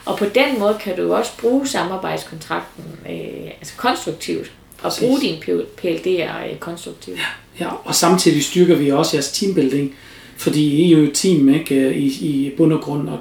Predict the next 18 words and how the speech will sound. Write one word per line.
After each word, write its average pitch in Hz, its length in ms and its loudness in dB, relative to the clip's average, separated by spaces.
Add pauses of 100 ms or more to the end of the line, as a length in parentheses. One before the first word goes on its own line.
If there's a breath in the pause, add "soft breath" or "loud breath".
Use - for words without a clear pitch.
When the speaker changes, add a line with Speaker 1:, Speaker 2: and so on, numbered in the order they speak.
Speaker 2:
det 175 80 6
er 170 60 4
det, 170 160 6
man 147 160 2
gør, 160 220 0
det 156 120 2
der 147 160 2 (380 loud breath)
afstemning, 139 680 2
ikke? 151 120 -4
Forventningsafstemning 156 1080 0
igen, 160 340 0
der 143 80 -4
kommer 147 300 -4
det 139 100 -2
ord 147 220 0
igen. 151 260 0 (420 loud breath)
Og - 140 0
det 190 120 8